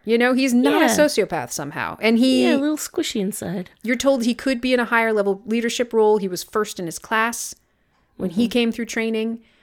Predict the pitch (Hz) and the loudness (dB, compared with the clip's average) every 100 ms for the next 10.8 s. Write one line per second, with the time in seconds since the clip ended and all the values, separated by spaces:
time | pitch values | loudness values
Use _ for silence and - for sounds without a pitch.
0 | _ _ 208 208 214 233 208 - 214 220 | _ _ 2 2 2 -4 -4 -8 -8 -4
1 | 214 214 214 214 202 196 196 214 208 220 | -4 -4 -4 -6 -4 -2 -4 -6 -4 0
2 | 208 202 208 208 214 208 202 208 208 208 | 0 0 -2 -2 -4 -4 -4 -4 -4 -4
3 | 196 214 220 208 214 202 202 226 240 254 | -4 -4 -4 -4 -4 -2 -2 -2 -4 -4
4 | 277 262 262 - 302 285 - - - - | -6 -6 -8 -8 -8 -8 -10 -16 -20 -20
5 | - _ _ _ 190 269 269 _ _ - | -20 _ _ _ -6 -6 -8 _ _ -20
6 | - 220 196 196 208 202 220 - 302 311 | -16 -10 -6 -2 -2 -2 -4 -2 -2 0
7 | 320 320 - 294 311 349 339 359 320 302 | 0 -2 0 -2 0 0 0 -2 -4 -4
8 | 294 294 302 311 330 330 277 - 285 269 | 0 0 0 -2 -4 -4 -4 -2 0 2
9 | 269 269 277 - 262 262 277 277 - - | 0 0 -2 -4 -6 0 0 0 -4 -10
10 | - 247 240 247 240 247 240 233 | -8 -6 -4 -4 -2 -2 -2 -2